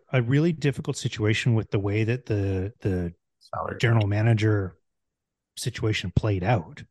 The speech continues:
Speaker 1: Like, they were trying to bring Dubas back, and if Dubas came back, who knows, you know, if there's one of the core pieces would have been moved or not,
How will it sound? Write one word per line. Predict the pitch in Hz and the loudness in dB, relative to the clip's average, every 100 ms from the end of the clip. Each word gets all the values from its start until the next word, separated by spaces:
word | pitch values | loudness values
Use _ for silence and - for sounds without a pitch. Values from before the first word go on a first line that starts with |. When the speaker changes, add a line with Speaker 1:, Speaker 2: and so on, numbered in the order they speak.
| _ _ _ - | _ _ _ -8
Speaker 1:
Like, | 104 - | -4 2
they | 143 | 4
were | 156 | 6
trying | 147 - 131 143 | 4 4 4 4
to | 123 | 4
bring | 123 107 | 2 2
Dubas | - 107 101 - | 0 -2 -2 -2
back, | 117 117 95 95 - _ _ _ _ - | -2 0 -2 -6 -10 _ _ _ _ 0
and | 123 | 4
if | 123 | 4
Dubas | - 160 139 - | 6 4 4 2
came | 127 107 | 0 0
back, | 120 123 - | 0 -4 -2
who | 160 147 | 2 4
knows, | 120 139 127 110 - - _ - | 4 2 2 -2 -8 -16 _ -2
you | |
know, | 98 95 | -2 -2
if | 95 | -6
there's | - 95 90 - - _ _ _ _ - | -6 -6 -4 -8 -10 _ _ _ _ 0
one | 120 | 2
of | 110 | 2
the | 101 | 0
core | - 117 | -2 -2
pieces | 101 113 - | 2 0 0
would | 101 92 | -4 -2
have | |
been | 87 87 | 0 2
moved | 117 120 | 2 2
or | 95 | -2
not, | 90 87 | -2 -4